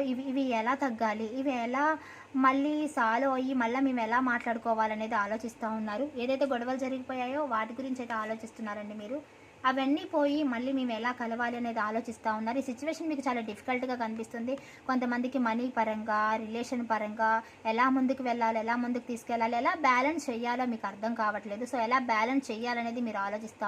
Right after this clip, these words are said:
ఉన్నారు. So, కొంతమంది మీ పర్సన్స్ మిమ్మల్ని బ్లాక్ చేసి ఉండొచ్చు అండి అన్నిట్లో.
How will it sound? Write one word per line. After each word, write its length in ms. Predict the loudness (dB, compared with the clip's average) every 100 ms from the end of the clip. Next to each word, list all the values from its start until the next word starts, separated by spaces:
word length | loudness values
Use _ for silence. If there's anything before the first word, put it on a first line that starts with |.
| -4
ఉన్నారు. 260 | -4 -4 -6 -8 -20 -12 -4
So, 100 | 0
కొంతమంది 420 | 2 4 2 0 -2
మీ 60 | 0 0
పర్సన్స్ 340 | 0 -4 -2
మిమ్మల్ని 220 | 0 2 2
బ్లాక్ 280 | 2 2 2
చేసి 160 | 2 2
ఉండొచ్చు 280 | 0 -2 -2
అండి 200 | -2 -2
అన్నిట్లో. 360 | -2 -4 -2